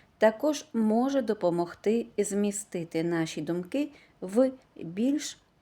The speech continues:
оптимістичний бік. Як не дивно і як би не скептично ви до цього відносились, але афірмація, вдячність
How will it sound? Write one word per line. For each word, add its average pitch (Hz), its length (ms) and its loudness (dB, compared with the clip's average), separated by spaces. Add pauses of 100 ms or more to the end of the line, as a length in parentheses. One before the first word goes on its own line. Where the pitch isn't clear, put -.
(100)
оптимістичний 247 1400 0 (160)
бік. - 520 -14 (2000)
Як 233 440 2 (120)
не 202 240 2
дивно 180 640 2 (480)
і 175 300 -2 (120)
як 175 460 -2
би 165 400 -4
не 190 260 -2
скептично 196 960 -6
ви 170 180 -2
до 160 140 0
цього 170 440 -4
відносились, 160 840 -2 (560)
але 156 380 2 (540)
афірмація, 160 1000 -2 (460)
вдячність 170 1000 -2